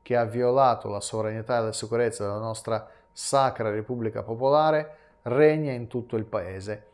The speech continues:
In caso di guerra, la Corea del Sud verrà distrutta. Poiché vuole la guerra, siamo pronti a porre fine alla sua esistenza." Quindi, cari amici, non ci sono tante traduzioni per capire che cosa sta succedendo adesso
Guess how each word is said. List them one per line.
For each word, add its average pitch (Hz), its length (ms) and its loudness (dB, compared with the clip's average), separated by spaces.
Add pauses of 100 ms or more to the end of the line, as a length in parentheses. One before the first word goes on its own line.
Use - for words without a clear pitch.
(340)
In 117 160 -8
caso 117 280 2
di 117 120 -2
guerra, 143 360 4
la 113 120 2
Corea 117 300 0
del 107 180 -4
Sud 139 340 -2
verrà 117 520 2
distrutta. 113 1040 -4 (340)
Poiché 117 440 2
vuole 117 300 2
la 107 120 2
guerra, 139 340 4
siamo 110 280 -6
pronti 120 420 -2
a - 40 -4
porre 104 340 -2
fine 135 560 -6
alla 104 240 -4
sua 117 420 -6
esistenza." 107 840 -8 (300)
Quindi, 117 500 -4
cari 113 200 2
amici, 117 420 -6
non 110 140 -6
ci 110 160 -10
sono 110 380 -6
tante 107 340 -6
traduzioni 113 680 -4
per 107 180 -10
capire 113 540 -4 (300)
che 117 160 -6
cosa 117 340 0
sta 110 220 -4
succedendo 113 540 -6
adesso 107 500 -4